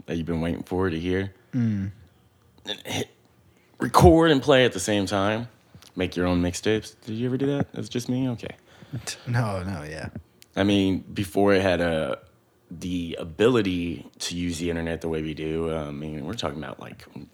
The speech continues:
Speaker 1: probably before the Napster days when I was doing that.
Speaker 2: Hmm.
Speaker 1: So, um, that was definitely one of those songs I was waiting for to hit replay, uh, record,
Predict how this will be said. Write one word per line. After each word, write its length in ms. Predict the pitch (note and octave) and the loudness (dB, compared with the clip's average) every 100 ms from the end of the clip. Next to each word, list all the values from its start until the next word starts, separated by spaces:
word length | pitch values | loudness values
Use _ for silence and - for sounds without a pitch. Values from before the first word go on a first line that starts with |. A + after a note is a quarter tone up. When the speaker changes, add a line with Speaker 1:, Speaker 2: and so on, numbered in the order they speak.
| - - _ _ - | -20 -20 _ _ -10
Speaker 1:
probably 240 | - A#2+ | -2 0
before 400 | D#2+ D#2+ - F2+ | -2 -8 -2 -2
the 80 | D#2+ | -2
Napster 580 | D2 D#2 G2 - E2+ D#2 | -6 -10 -10 -8 -6 -4
days 320 | E2 D#2 D2+ | -4 -4 -6
when 120 | D#2+ | -6
I 60 | D#2+ | -6
was 140 | D#2 | -6
doing 220 | D#2 D#2 | -6 -6
that. 280 | D#2+ D#2+ - - _ _ _ _ | -4 -4 -8 -12 _ _ _ _
Speaker 2:
Hmm. 280 | A2+ G2+ F2 E2 - - | -4 -2 -4 -8 -14 -10
Speaker 1:
So, 500 | - G2 F2 E2+ - F2+ | 0 2 2 0 -4 -4
um, 440 | E2+ E2 D#2 - _ _ _ _ - - - _ _ _ - - | -4 -4 -6 -10 _ _ _ _ -20 -20 -20 _ _ _ -20 -6
that 160 | - F2 | 0 2
was 140 | G#2 | 2
definitely 280 | F#2+ F2 F2+ | 0 0 0
one 140 | E2 E2 | -2 0
of 60 | |
those 180 | E2 D#2 | -2 -2
songs 480 | E2 D#2+ D#2 D#2 - - _ _ - _ | -4 -4 -6 -8 -14 -20 _ _ -20 _
I 100 | - | -8
was 160 | D#2+ D#2+ | -6 -6
waiting 280 | D#2+ D2 - | -8 -10 -12
for 380 | D#2+ D2+ D2+ D2+ - _ - | -10 -8 -8 -12 -18 _ -20
to 80 | - | -12
hit 100 | E2+ | -10
replay, 380 | E2 E2+ E2 E2 | -8 -4 -4 -2
uh, 260 | F#2 F2 D#2+ - _ | -2 -2 -2 -8 _
record, 500 | F#2+ F#2 A2 G2+ F2 | -8 -2 2 2 2